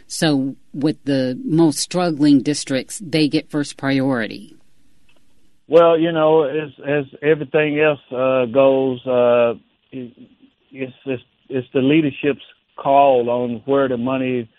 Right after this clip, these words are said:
Speaker 2: will be spent. Uh, working with the, uh, public service commissioners,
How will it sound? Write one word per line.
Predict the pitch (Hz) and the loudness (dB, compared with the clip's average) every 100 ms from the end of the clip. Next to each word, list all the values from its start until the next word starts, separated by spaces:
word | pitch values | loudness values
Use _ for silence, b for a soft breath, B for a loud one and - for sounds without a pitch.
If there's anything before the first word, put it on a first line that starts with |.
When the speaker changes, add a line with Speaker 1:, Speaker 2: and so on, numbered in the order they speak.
| _ _ _ | _ _ _
Speaker 2:
will | 123 123 | -4 -2
be | 123 120 - | -2 -6 -8
spent. | 147 135 131 123 _ _ _ | -4 -2 -2 -6 _ _ _
Uh, | 120 123 | 0 0
working | 120 151 165 131 131 | 4 4 2 -4 -6
with | 135 117 | -6 -6
the, | 127 123 123 117 | -4 -2 -2 -2
uh, | 113 113 - | -2 -4 -2
public | 156 123 113 - | -2 -2 -6 -4
service | 147 143 127 117 _ _ _ _ _ | 0 0 -2 -10 _ _ _ _ _
commissioners, | - 120 156 170 127 117 113 113 | -6 0 0 0 -8 -8 -10 -14